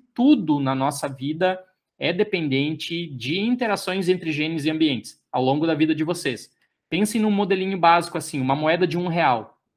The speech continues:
que não anda valendo muito na atualidade, né, coitadinho. Um realzinho, de um lado tem o cara e a coroa ali, né?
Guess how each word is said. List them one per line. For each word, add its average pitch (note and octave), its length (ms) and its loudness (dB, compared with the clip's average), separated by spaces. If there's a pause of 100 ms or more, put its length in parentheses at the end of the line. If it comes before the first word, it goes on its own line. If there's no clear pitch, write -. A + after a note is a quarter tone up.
que B2+ 180 -8
não B2+ 160 -2
anda C#3+ 180 2
valendo C#3+ 320 -2
muito C#3+ 360 0
na C3+ 80 0
atualidade, B2+ 600 -4
né, A#2 200 -8
coitadinho. A#2 520 -8 (460)
Um F3 120 -4
realzinho, E3+ 680 2
de C3 120 -6
um F#3+ 120 -4
lado F3+ 280 0
tem F3+ 100 -2
o F3 60 -6
cara F3 240 4
e - 0 -
a - 20 2
coroa F3 380 2
ali, F3+ 180 0
né? A3 220 -4